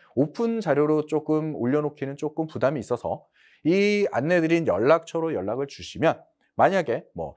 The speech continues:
저는 경기고에 대한 수학 영상을 좀 알고 싶습니다, 보내주십시오. 그러면 저희가 안내 문자로 보내드릴 겁니다. 그래서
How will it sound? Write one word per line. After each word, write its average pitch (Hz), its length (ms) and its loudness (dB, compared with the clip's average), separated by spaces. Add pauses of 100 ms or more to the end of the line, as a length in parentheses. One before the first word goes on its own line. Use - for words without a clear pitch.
저는 226 300 4
경기고에 190 680 -2
대한 131 280 -2
수학 185 420 0
영상을 117 640 -4
좀 135 240 -8
알고 95 280 -8
싶습니다, 131 840 0 (160)
보내주십시오. 143 760 0
그러면 110 240 -8
저희가 107 600 -2
안내 113 280 -6
문자로 95 560 -8 (100)
보내드릴 127 440 -4
겁니다. 82 460 -8 (120)
그래서 117 420 2